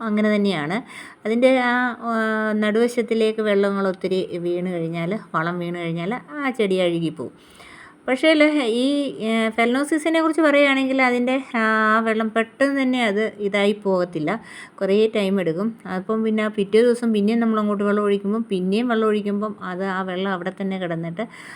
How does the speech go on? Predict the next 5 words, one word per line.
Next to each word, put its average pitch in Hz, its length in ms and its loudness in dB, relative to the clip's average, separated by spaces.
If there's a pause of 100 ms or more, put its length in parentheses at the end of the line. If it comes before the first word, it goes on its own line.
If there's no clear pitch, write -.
(180)
അതിൻ്റെ 220 460 0 (100)
ആ 196 260 -2
ഇളം, 190 280 0
ഉം, 180 420 -6 (520)
ഇലകൾ 175 480 0